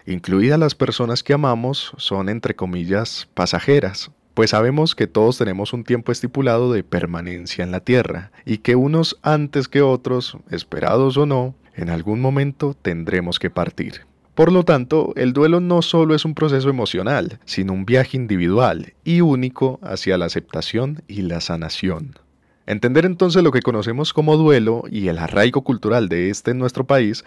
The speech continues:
las diferentes fases y demás, son la idea clave del programa de hoy. Conversar y entender un poco acerca de esta realidad,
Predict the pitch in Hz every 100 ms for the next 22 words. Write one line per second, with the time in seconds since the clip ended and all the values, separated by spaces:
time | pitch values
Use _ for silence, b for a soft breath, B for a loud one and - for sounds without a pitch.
0 | - 85 82 - 85 101 131 131 143 120
1 | - 78 - 98 98 90 82 113 131 170
2 | - - 143 180 185 170 165 - 147 131
3 | 131 139 123 98 - 92 87 87 90 131
4 | 95 85 _ - 90 85 85 - 107 143
5 | 143 113 95 90 87 104 107 123 110 151
6 | - 107 101 98 117 107 90 87 - 95
7 | 107 117 143 131 139